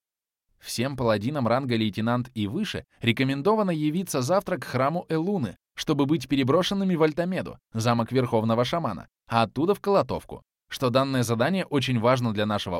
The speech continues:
ордена и все такое". "Дим, ты совсем ум потерял?"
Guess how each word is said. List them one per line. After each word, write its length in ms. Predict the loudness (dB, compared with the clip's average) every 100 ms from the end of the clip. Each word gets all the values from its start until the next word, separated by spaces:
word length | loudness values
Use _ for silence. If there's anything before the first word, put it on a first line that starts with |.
| 0
ордена 360 | 2 2 0
и 80 | -2
все 160 | -4 -4
такое". 400 | -6 -8 -10 -12 _ _ _ _ _ _
"Дим, 340 | -12 -10 -10 -8
ты 120 | -8
совсем 440 | -6 -6 -4 -6 -4
ум 180 | -4 -4
потерял?" 540 | -6 -6 -6 -6 -8